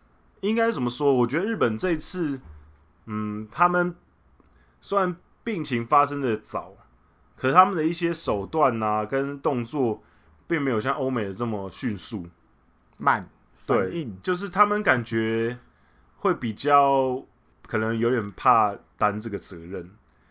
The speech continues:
Speaker 1: 因为像欧美那边就是果断的，也没有什么好顾的面子，也没有好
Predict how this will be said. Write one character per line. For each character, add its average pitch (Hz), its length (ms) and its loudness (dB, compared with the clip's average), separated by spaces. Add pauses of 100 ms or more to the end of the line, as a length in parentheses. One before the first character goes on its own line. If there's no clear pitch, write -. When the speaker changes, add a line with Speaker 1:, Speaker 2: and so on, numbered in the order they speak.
(140)
Speaker 1:
因 160 80 0
为 185 60 4
像 190 160 0
欧 185 140 0
美 139 160 0
那 131 100 0
边 147 220 -2
就 143 100 -4
是 143 240 -6
果 107 300 -4
断 139 240 0
的， 107 220 0 (580)
也 117 140 -4
没 135 80 0
有 170 80 0
什 151 100 -6
么 120 60 -2
好 107 120 0
顾 131 220 -2
的 110 60 4
面 117 260 -2
子， 95 180 -12
也 98 120 -4
没 131 100 -4
有 147 80 -2
好 113 260 -2